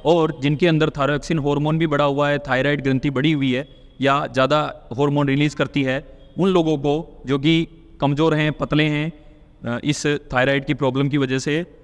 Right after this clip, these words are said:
उनको शीतली और सितकारी प्राणायाम करना चाहिए। शीतली और सितकारी प्राणायाम करने से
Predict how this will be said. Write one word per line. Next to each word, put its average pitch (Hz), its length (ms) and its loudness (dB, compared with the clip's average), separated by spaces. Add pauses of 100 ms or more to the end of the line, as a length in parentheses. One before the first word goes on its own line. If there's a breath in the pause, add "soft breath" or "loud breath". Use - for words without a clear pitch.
(180)
उनको 156 240 2
शीतली 180 420 0
और 180 140 2
सितकारी 156 400 0
प्राणायाम 139 380 0
करना 123 240 -2
चाहिए। 147 380 -2 (340)
शीतली 180 420 0
और 185 120 4
सितकारी 160 400 0
प्राणायाम 151 400 0
करने 147 280 -2
से 165 300 -2